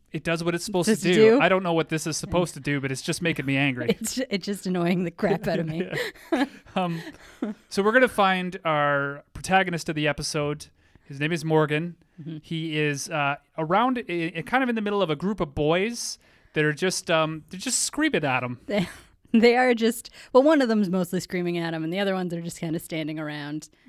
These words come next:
Speaker 1: Yeah.
Speaker 2: Uh, and at some point, I wanna talk about Greg.
Speaker 1: Yes,
Speaker 2: Greg?
Speaker 1: okay.
Speaker 2: Greg?
Speaker 1: Well, Greg
Speaker 2: Greg?
Speaker 1: is our tall guy.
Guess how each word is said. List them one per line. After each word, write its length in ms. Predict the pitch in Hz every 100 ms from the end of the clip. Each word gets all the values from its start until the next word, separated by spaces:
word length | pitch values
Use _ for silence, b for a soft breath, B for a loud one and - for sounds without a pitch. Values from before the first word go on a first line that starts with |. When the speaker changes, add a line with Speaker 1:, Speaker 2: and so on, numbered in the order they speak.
| 196
Speaker 1:
Yeah. 320 | 170 143 165
Speaker 2:
Uh, 40 | 160
and 120 | 202
at 80 | 196
some 160 | 226
point, 240 | 208 196 -
I 100 | 185
wanna 220 | 165 165
talk 220 | 160 156 165
about 200 | 160 156
Greg. 380 | 165 165 240 - b b b b b
Speaker 1:
Yes, 220 | 170 165 277
Speaker 2:
Greg? 80 |
Speaker 1:
okay. 160 | 175 220
Speaker 2:
Greg? 140 | 214
Speaker 1:
Well, 160 | 156 160
Greg 280 | - 214 247
Speaker 2:
Greg? 20 | 226
Speaker 1:
is 280 | 190 170 -
our 120 | 175
tall 300 | 160 175 165
guy. 380 | 151 123 113 156